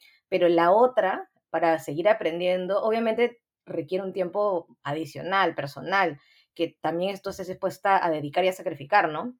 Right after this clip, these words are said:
Entonces, también he podido estudiar, eh, cursos online. Eso fue en un principio,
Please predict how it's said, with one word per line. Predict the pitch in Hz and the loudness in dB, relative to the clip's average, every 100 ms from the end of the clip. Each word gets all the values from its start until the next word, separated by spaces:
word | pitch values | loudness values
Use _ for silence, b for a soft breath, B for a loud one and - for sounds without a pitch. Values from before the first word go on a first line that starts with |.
| _ _ _ - - | _ _ _ -20 -8
Entonces, | 180 175 208 202 b b _ | -4 2 0 0 b b _
también | 175 190 208 220 | -4 0 2 2
he | |
podido | 214 202 202 202 214 208 | 2 2 4 8 8 6
estudiar, | 165 - 175 175 175 180 - | -4 -6 -2 4 6 6 4
eh, | 190 170 156 147 | 2 2 2 -2
cursos | 180 180 170 | -6 -6 -4
online. | 170 165 175 165 202 285 | -2 0 2 2 0 -4
Eso | 247 196 | -4 -2
fue | 190 | 0
en | 190 | 0
un | 196 | 0
principio, | 180 156 254 247 170 240 | 0 0 -2 0 0 0